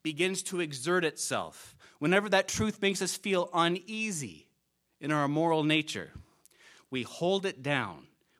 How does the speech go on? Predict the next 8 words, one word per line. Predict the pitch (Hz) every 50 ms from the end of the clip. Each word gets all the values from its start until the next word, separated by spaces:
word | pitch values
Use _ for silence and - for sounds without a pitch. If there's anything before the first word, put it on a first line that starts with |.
| _
we | - 113
suppress | 104 - - 117 - - - 196 190 170 - -
it | 98 104 - - - _ _ _ _ _ _ _
with | - 107 98 - -
more | 113 123 139 156 165 170 180 185 175 180
and | 170 160 156
more | 135 117 110 110 107 113 120 117 - _ _ _ _ _
wickedness. | 110 120 123 117 - 104 85 - - - - - - - -